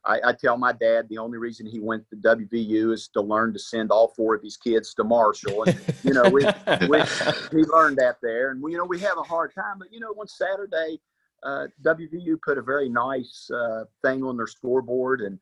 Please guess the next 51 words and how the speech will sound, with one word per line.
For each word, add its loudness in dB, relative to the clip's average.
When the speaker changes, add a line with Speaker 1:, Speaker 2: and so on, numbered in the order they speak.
Speaker 1:
I 4
got 4
a 0
very 0
nice -6
call -4
from -12
Shane -4
Lyons. 0
And -10
you 2
know 6
what 4
Bobby 4
Bowden 0
did, -6
and -6
that's -2
true. 4
What 2
Bobby 2
Bowden -2
did -2
fifty -6
years -4
ago 0
when 0
Speaker 2:
Yeah. -2
Speaker 1:
he -14
put 0
the -2
Marshall 2
in, -8
that 4
is -4
true. 2
Red -4
Dawson, -6
uh, -6
and -6
Bobby 2
Va-, 0
Bowden -2
are -4
very -2
close, 0
and, -8
and -4
unfortunately, -2
Bobby -2
Bowden -4